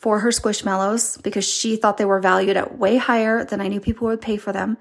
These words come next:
So I made her a deal. You can judge me all you want for this. I don't even care. So what we did is we organized her Squishmallows in piles based on size. So I said, "Okay, all the small ones, I'm gonna give you a dollar for these. A dollar. The medium-sized ones,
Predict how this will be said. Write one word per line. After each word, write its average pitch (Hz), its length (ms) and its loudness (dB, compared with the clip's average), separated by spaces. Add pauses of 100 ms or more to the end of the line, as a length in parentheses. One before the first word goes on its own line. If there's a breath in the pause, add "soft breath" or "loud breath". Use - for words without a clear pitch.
So 269 200 4
I 269 60 6
made 269 220 4
her 277 160 4
a - 20 6
deal. 285 380 0
You 269 160 4
can 285 180 4
judge 233 220 0
me 240 100 0
all 208 160 0
you 190 120 -2
want 202 200 0
for 240 80 -6
this. 226 240 -6
I 208 160 -4
don't 214 460 -4 (180)
even 208 480 -4 (240)
care. 214 880 2 (260 loud breath)
So 240 160 4
what 247 120 4
we 240 80 4
did 269 180 6
is 214 200 0
we 214 100 0
organized 208 540 0
her 202 60 -6
Squishmallows 214 880 -2 (140)
in 208 480 -6 (400)
piles 220 520 2
based 196 300 -2
on 180 160 -2
size. - 300 -2
So 208 80 -2
I - 20 0
said, 202 160 -2
"Okay, 208 220 2
all 220 140 2
the 269 60 2
small 262 260 2
ones, 269 160 4
I'm 247 100 0
gonna 269 120 4
give 226 120 -4
you 202 100 -2
a 190 60 0
dollar 175 320 -6
for - 140 -10
these. - 500 -10 (480 soft breath)
A 226 80 2
dollar. 190 580 0 (360 soft breath)
The 220 100 0
medium-sized 277 680 6
ones, 277 540 4